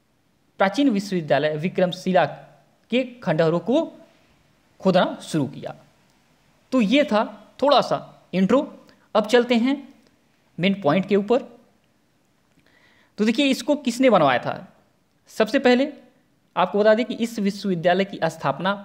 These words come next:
पाल वंश के शासक धर्मपाल ने कराया था। पाल वंश के शासक धर्मपाल ने कराया था और इनका शासनकाल था सात सौ तिरासी से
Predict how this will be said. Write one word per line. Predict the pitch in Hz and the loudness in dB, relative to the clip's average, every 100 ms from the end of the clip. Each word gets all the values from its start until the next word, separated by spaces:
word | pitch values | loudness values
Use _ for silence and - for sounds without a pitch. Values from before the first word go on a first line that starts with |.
| - | -6
पाल | 208 226 | -2 0
वंश | 202 202 196 - | 0 0 -2 -4
के | 180 | -6
शासक | 170 - 160 - 151 - _ _ _ - | -4 -4 -4 -4 -8 -10 _ _ _ -6
धर्मपाल | 147 220 214 202 131 127 | 0 2 2 2 0 0
ने | |
कराया | 127 127 120 | -2 0 -2
था। | 120 - - _ _ _ _ _ _ _ - | -4 -10 -14 _ _ _ _ _ _ _ -2
पाल | 165 180 | 0 0
वंश | 180 185 | -2 -6
के | - | -8
शासक | 170 156 156 233 233 160 - | -4 -4 -2 -6 -6 -14 -12
धर्मपाल | - 147 165 175 185 | -6 -4 -2 0 0
ने | 196 | 0
कराया | 190 185 185 | 0 0 0
था | 220 285 - - _ _ - | 0 -2 -6 -20 _ _ 2
और | 214 226 | 2 4
इनका | 226 233 254 | -2 2 2
शासनकाल | 240 - 202 202 262 254 208 208 220 | 2 0 0 0 -2 0 0 0 0
था | 220 | -2
सात | 220 - 156 - | -2 -2 -2 -2
सौ | 185 180 175 - _ _ _ - | -4 -6 -6 -18 _ _ _ -2
तिरासी | 165 196 254 | 2 2 0
से | - 180 | -4 -6